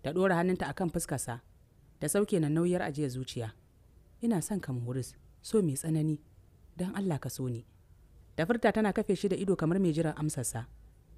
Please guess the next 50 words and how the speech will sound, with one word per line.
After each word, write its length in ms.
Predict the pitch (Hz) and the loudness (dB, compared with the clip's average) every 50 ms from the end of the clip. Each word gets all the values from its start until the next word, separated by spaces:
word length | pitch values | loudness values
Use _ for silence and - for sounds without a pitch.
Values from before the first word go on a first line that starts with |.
| - - | -20 -12
Shi 160 | - - 202 254 | -4 -2 0 4
ko 140 | - 254 202 | 4 4 4
bai 100 | 165 151 | 4 2
san 160 | - 175 180 | 0 0 0
tana 220 | 190 214 208 180 156 | 0 0 2 2 2
yi 140 | 156 143 | 2 0
ba, 220 | 123 120 120 127 - - - - | 0 -4 -6 -8 -10 -14 -8 -4
ya 120 | 147 156 180 | -2 0 0
ma 120 | 190 185 | 2 2
yi 80 | 185 190 | 2 2
nisa 280 | 185 185 180 - 202 185 | 2 2 2 0 -2 -2
a 60 | 143 | -2
baccinsa. 480 | 127 127 123 - - 135 - - 113 113 - - - - - - - - - - - - - - - | -2 -4 -4 -2 -4 -4 -2 -4 -6 -8 -10 -14 -20 -20 -20 -20 -20 -20 -20 -20 -20 -20 -20 -10 -2
Kiran 220 | - 226 285 277 190 | 2 4 4 4 2
asalatin 400 | 180 - 190 180 202 220 - 190 | 2 2 2 4 4 4 2 0
farko 280 | - - 196 - - 202 | 0 0 2 2 4 2
a 60 | 160 | 2
kan 160 | - - 175 147 | 2 0 0 0
kunnen 320 | - 147 139 127 123 127 | 0 0 -2 0 -2 -2
shi. 240 | 120 - 117 110 - - - _ _ - - - - - - - - - - | -4 -6 -10 -12 -14 -16 -20 _ _ -20 -20 -20 -20 -20 -20 -20 -16 -6 0
Idansa 280 | 175 190 226 208 - 175 | 2 4 4 4 2 0
suka 180 | - 214 190 | -2 -2 -2
sauka 260 | 170 - 147 - - - | -2 -2 -2 -2 -4 -4
a 40 | - | -2
kan 120 | - 180 | -2 -2
Sakina. 500 | 156 - 127 - - 131 131 131 127 127 - - - - - - - - - - - | -2 -2 -4 -6 -4 -4 -2 -2 -4 -6 -8 -14 -20 -20 -20 -20 -20 -20 -20 -12 -4
Ya 120 | - 139 | -2 2
ja 160 | 156 180 175 | 4 4 4
wani 120 | 175 180 185 | 4 4 2
ɗan 140 | 180 190 185 | 2 0 -2
siririn 440 | - - 156 147 160 160 156 147 131 | 0 0 0 0 2 2 0 0 -2
tsaki. 420 | - 123 113 107 - 120 113 110 - - - - - - - - - - - - - | -2 -4 -8 -8 -8 -8 -10 -10 -12 -18 -20 -20 -20 -20 -20 -20 -20 -20 -18 -10 -4
A 80 | 120 135 | 0 2
ransa 240 | 185 208 190 185 | 4 4 4 4
yana 200 | 170 185 196 175 | 4 4 4 4
jin 140 | 160 185 170 | 2 2 0
ta 120 | 151 165 165 | 0 0 0
soma 260 | - 190 190 180 156 | 2 2 2 2 2
damun 260 | 135 135 139 135 127 117 | 2 0 0 0 -2 -2
shi. 220 | - - 117 117 - - - - - - - - - - - - - - - | -4 -8 -10 -12 -14 -18 -20 -20 -20 -20 -20 -20 -20 -20 -20 -20 -20 -12 -2
Karan 220 | - 180 214 214 | 2 2 4 4
farko 300 | 180 - 196 190 - 208 | 4 2 2 4 4 4
da 60 | 180 185 | 4 4
ya 60 | 175 | 2
kwanta 280 | - 190 175 - 175 160 | 2 0 0 0 0 0
gado 200 | 156 165 160 170 | 0 0 0 0
ɗaya 160 | 160 175 180 | 0 -2 -2
tare 240 | 180 175 156 147 151 | 0 0 0 0 0
da 100 | 143 139 | 0 0
wani. 300 | 123 123 120 120 120 123 | -2 -2 -2 -4 -6 -8